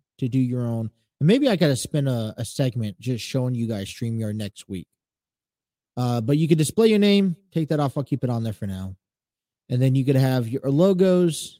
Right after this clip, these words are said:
They always have the StreamYard logo. And then you have, I uploaded the T N C Sports Talk logo there. You could add the overlay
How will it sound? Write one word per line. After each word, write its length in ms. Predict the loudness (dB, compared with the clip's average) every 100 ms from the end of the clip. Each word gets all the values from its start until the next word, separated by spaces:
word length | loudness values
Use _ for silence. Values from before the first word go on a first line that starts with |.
| _
They 120 | -2
always 220 | 2 2 2
have 200 | 0 -2
the 60 |
StreamYard 640 | -4 -2 0 0 0 0 0
logo. 580 | 0 0 0 0 -4 -8 _ _ _ _ _
And 220 | -6 -4
then 200 | -2 -2
you 160 | -2 -2
have, 280 | -2 -4 -4
I 140 | -4
uploaded 440 | -6 -4 -4 -4
the 80 | -8
T 240 | -8 -6 -4
N 80 |
C 180 | -6 -10
Sports 360 | -12 -8 -6 -6
Talk 260 | -4 -4 -6
logo 440 | -6 -4 -4 -4 -4
there. 320 | -2 0 0
You 80 | -4 _ _ _ _ _ -8
could 40 |
add 120 | -8
the 120 | -4 -2
overlay 640 | -2 -2 -2 0 -2 -4